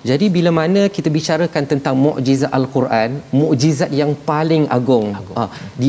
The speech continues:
Speaker 1: mana keistimewaannya adalah mukjizat itu memberi kesan kepada orang yang membacanya
Speaker 2: Mhm.
Speaker 1: dan juga boleh memberi kesan kepada orang yang mendengarnya. Dan sebagaimana kita tahu, bukanlah semua yang Allah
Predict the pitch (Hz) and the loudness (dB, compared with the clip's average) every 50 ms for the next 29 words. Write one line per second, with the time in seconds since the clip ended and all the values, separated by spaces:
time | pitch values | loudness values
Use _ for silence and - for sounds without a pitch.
0 | 147 160 170 196 208 202 - - - 170 135 - - 170 160 175 180 180 190 - | 4 4 4 2 0 0 -2 -2 -2 -2 -4 -2 -2 0 2 2 4 2 2 2
1 | 185 196 202 202 190 170 - 131 127 139 143 160 202 233 - - - - - - | 0 -2 0 0 0 0 0 0 0 0 0 0 -2 -2 -6 -10 -18 -20 -16 -6
2 | - 147 160 175 165 147 196 202 180 214 202 208 - 175 165 - - 233 254 262 | -2 0 2 2 2 4 2 4 4 2 0 0 0 -2 -2 0 0 2 2 2
3 | 240 165 151 175 180 - 185 190 - - 202 190 - - - 226 214 208 214 208 | 2 2 2 2 2 2 0 0 -2 -2 -4 -4 -4 -2 -2 0 0 0 0 -2
4 | 190 - 196 190 185 151 226 240 247 226 233 - - - - - - 202 220 262 | -4 -2 -4 -4 -2 0 2 4 4 2 2 -2 -10 -18 -6 -2 0 2 2 2
5 | 247 247 269 285 285 262 240 226 220 214 214 214 247 294 269 - 170 185 190 180 | 2 2 2 2 4 4 4 4 4 4 2 2 0 -2 -2 -2 0 0 2 2
6 | 190 185 - - - 196 170 160 165 180 226 285 - - - 110 107 107 104 117 | 0 0 0 0 0 2 2 2 2 2 0 -2 -4 -8 -14 -14 -14 -12 -6 -2
7 | 151 185 196 170 185 214 185 220 - 151 139 156 190 185 175 170 170 165 147 165 | 0 2 2 2 2 2 2 0 0 0 0 0 2 2 0 0 0 0 0 0
8 | 185 180 180 - 190 - - - - 190 170 160 160 143 - 156 143 147 - 147 | 0 -2 -2 -4 -6 -8 -6 -4 -2 -2 -2 -2 -4 -4 -4 -2 -2 0 0 0
9 | 156 151 156 156 156 151 151 160 190 202 - 127 127 127 123 131 123 131 123 117 | 0 2 0 0 2 2 2 2 0 -2 0 2 2 4 4 4 2 2 2 2
10 | 113 117 117 113 104 98 - - - - - - - - - - - - - 139 | 0 0 0 0 -2 -4 -6 -12 -18 -20 -20 -18 -18 -18 -18 -18 -18 -6 -2 0
11 | 156 175 185 180 - 160 170 156 180 180 196 220 220 - 156 165 156 170 156 175 | 2 2 0 0 0 0 0 0 0 0 0 0 0 -2 -2 -2 -2 -2 -2 0
12 | 185 170 175 160 131 135 147 147 - 208 180 170 165 156 156 156 147 - - - | 0 0 0 0 0 -2 -4 -2 -2 -2 -2 0 0 0 -2 -4 -6 -10 -12 -4
13 | - 196 185 220 226 202 156 139 135 143 139 147 151 151 156 | 0 2 4 4 4 4 4 2 2 2 0 0 0 0 0